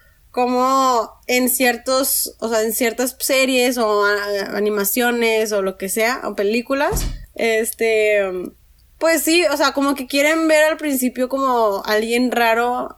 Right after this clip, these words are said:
al, este, al superhéroe, por así decirlo, porque tiene superpoderes,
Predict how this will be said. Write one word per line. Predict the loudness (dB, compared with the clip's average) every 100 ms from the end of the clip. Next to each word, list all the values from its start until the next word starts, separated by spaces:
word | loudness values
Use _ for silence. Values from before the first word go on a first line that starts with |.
| _
al, | -2 0 2 2 0 0 -4 -6 -14 _ _ _ _ _ _ -4
este, | -4 -2 -2 0
al | 0 -2
superhéroe, | -4 0 2 2 0 -4
por | -4 -2
así | -2 0
decirlo, | -2 0 -2 0 -2 -4 _
porque | -4 -4
tiene | -2 0 0
superpoderes, | -2 -2 -2 -4 -2 0 0 0 -2 -6 -12